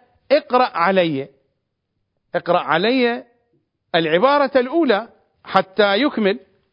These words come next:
فقرأ عليه، قرأ عليه كل الكلام، فكبر أبو بكر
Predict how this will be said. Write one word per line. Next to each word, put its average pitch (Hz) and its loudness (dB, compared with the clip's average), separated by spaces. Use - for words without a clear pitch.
فقرأ 285 2
عليه، 190 -2
قرأ 240 2
عليه 226 -2
كل 262 0
الكلام، 175 -2
فكبر 208 0
أبو 156 -2
بكر 120 -6